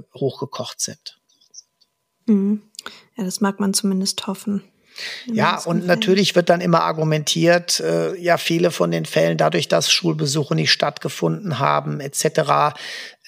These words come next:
Speaker 1: äh, viele von den Fällen sind halt gar nicht ans Tageslicht gekommen. Auf der anderen Seite muss ich sagen,
Speaker 2: Ja.
Speaker 1: ähm, ein, ein Maßstab für die Gewalt ist letztlich immer die Anzahl der Tötungen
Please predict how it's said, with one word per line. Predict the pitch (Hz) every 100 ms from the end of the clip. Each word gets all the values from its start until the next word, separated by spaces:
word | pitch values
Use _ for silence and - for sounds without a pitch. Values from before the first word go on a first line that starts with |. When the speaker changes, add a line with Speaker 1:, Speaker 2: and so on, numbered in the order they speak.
| -
Speaker 1:
äh, | 170 160 151 147
viele | - 165 165
von | - 165
den | 156
Fällen | - 147 156 160 147
sind | 151 156
halt | 135 143
gar | - 131
nicht | 131
ans | 127 -
Tageslicht | 117 123 123 - - -
gekommen. | - - - _ _ _ _
Auf | - -
der | 143
anderen | 151 165
Seite | 160 160 160 156 160 190
muss | 170 170
ich | 170
sagen, | - 156 156 165 165
Speaker 2:
Ja. | 196 190 - _ _
Speaker 1:
ähm, | 170 160 160 156 - _ _ _ _ - -
ein, | 160 156 -
ein | 165 156
Maßstab | 147 190 - - 156 131 - -
für | - - 143 143 135 127 _ _ _ _ _ _ _ _ _ - -
die | 139
Gewalt | 123 175 135 165 - - - - - _
ist | 156 -
letztlich | 151 - 165 -
immer | 170 160 165 165 - _ -
die | -
Anzahl | 151 135 147
der | 147 139
Tötungen | - 165 147 113 110